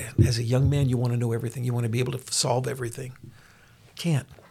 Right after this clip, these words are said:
I can do what God gives me. I can do what I say. So in order to do that, to me, the question comes, what's my relationship with my Father? My Heavenly Father, does he know me and I know him?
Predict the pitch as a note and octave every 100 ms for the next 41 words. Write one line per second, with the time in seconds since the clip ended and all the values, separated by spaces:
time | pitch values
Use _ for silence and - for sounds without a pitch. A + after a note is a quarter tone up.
0 | _ - - - - - - - G#2 A#2
1 | A#2+ A#2+ - A2+ G#2+ A#2 A#2 C3 A2+ -
2 | - - - C3 - B2 A#2 B2+ B2+ -
3 | - - - - - - - - - -
4 | D#3 B2 - - - - - C#3 C3 C3
5 | D#3+ E3+ D3+ C#3 A#2+ G#2+ G#2+ - - -
6 | - - - - - B2+ B2+ B2+ A#2+ -
7 | C3 C3 - D#3 C3+ - - - - -
8 | - - - A#2 A#2+ - - - - -
9 | - - C3 - C#3 B2 A2+ G#2+ A#2+ B2+
10 | - B2 G#2+ - - - - - - -
11 | - - - - - - - - - D3+
12 | D3 E3 - C3 A#2+ A2+ - - A#2+ D3
13 | C#3+ C3 B2 B2+ C3+ B2 B2 B2 A2+ G#2+